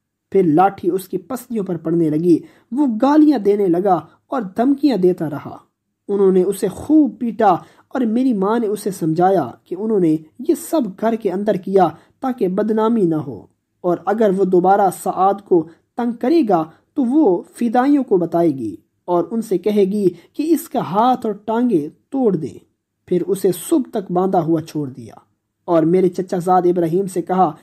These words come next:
कि फिर इसे खोल दिया जाए। इब्राहिम अच्छा, फरमाबरदार, जहीन और पढ़ाई में मेहनती था।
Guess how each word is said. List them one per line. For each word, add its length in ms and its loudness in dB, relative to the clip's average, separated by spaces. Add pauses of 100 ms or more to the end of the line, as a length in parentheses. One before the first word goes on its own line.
(200)
कि 100 -8
फिर 280 -4
इसे 460 -6 (120)
खोल 280 0
दिया 220 -6
जाए। 280 -18 (480)
इब्राहिम 600 6
अच्छा, 320 -4 (500)
फरमाबरदार, 760 2 (480)
जहीन 540 0 (220)
और 260 4
पढ़ाई 520 2
में 140 0
मेहनती 440 -2
था। 280 -12